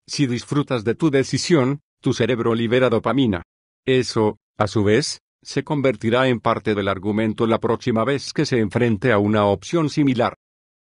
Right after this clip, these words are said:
Puede ver qué tan cerca trabajan juntos el cerebro y el cuerpo al observar los casos en que se ha cortado la conexión entre los dos. También Yers,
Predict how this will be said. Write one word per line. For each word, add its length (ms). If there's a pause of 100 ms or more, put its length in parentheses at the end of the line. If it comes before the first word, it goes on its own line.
(140)
Puede 260
ver 220
qué 140
tan 200
cerca 380
trabajan 500
juntos 480
el 140
cerebro 480
y 100
el 140
cuerpo 340
al 120
observar 580
los 180
casos 380
en 100
que 140
se 120
ha 60
cortado 520
la 120
conexión 560
entre 240
los 220
dos. 380 (600)
También 400
Yers, 380